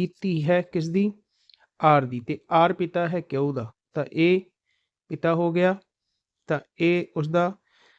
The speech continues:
ਪੁੱਤਰ ਹੋਏਗਾ, ਧੀ ਹੋਏਗਾ, ਕੁਝ ਵੀ ਹੋਏਗਾ। ਤਾਂ ਆਪਾਂ ਇਹ ਦੇਖਣਾ ਫਿਰ ਕੀ ਹੋਏਗਾ, ਕਿਹੜਾ ਇਹਨਾਂ ਵਿੱਚੋਂ ਠੀਕ ਹੈ। P ਆ ਜਿਹੜਾ Q ਦਾ ਪਿਤਾ ਆ, P Q ਦਾ ਪਿਤਾ ਨਹੀਂ ਗਾ, P ਤਾਂ ਧੀ ਹੈਗੀ R ਦੀ।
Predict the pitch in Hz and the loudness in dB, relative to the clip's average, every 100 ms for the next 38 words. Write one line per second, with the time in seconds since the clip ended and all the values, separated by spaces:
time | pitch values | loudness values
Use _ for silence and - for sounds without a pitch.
0 | _ _ _ _ 175 156 175 175 175 175 | _ _ _ _ -10 0 4 4 4 0
1 | 190 180 170 170 180 165 175 190 170 160 | 0 0 0 0 -2 -2 -2 0 2 2
2 | 160 160 151 165 160 151 165 160 170 151 | 0 -2 -2 0 0 -2 -2 -2 -4 -4
3 | 160 156 156 156 165 170 165 175 175 165 | -2 0 2 0 -2 0 2 2 0 -2
4 | 170 156 165 170 185 190 - _ _ _ | -4 -4 -2 0 0 0 -6 _ _ _
5 | _ _ _ _ _ _ 190 196 202 190 | _ _ _ _ _ _ 2 4 6 4
6 | 190 196 - 196 190 202 190 143 - 135 | 2 0 0 0 2 4 2 -2 -8 -12
7 | 139 - _ _ - 170 165 175 175 175 | -12 -18 _ _ -6 -6 -2 -2 -2 -2
8 | 160 160 156 175 180 185 - 160 151 170 | -2 0 2 2 0 -4 -6 -6 -2 -2
9 | 214 - _ _ _ _ _ 180 175 160 | -4 -6 _ _ _ _ _ -2 2 4
10 | 151 156 185 196 - 151 143 156 202 | 2 0 -6 -8 0 2 2 -2 -4